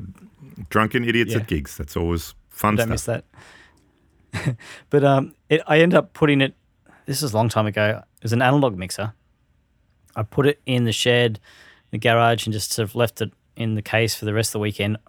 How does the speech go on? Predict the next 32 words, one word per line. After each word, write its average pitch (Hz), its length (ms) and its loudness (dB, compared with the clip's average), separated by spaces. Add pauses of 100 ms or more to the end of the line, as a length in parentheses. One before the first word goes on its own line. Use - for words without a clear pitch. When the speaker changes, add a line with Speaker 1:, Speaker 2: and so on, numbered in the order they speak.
(240)
Speaker 2:
and, 104 320 -6
um, 98 360 -4
borrowed 110 200 0
another 104 280 -4
mixer 104 280 -8
to - 80 -16
finish 98 300 -10
gigs. 117 300 -4 (800)
And 113 180 -2
on 131 140 2
the 127 60 0
Monday 123 280 2
or 117 60 0
Tuesday, 120 440 -2
I 131 120 0
opened 123 220 -2
it 113 60 2
up 117 200 2
and 113 100 -8
it 107 40 -8
stunk 131 440 0
like 92 240 -4
rum. 104 280 -2
It 101 40 -8
was 95 260 -14
just, - 200 -16 (440)
opened 120 260 -2
the 113 60 -4
case 113 360 -2
and 107 100 -4
this, - 320 -10 (160)
this - 140 -20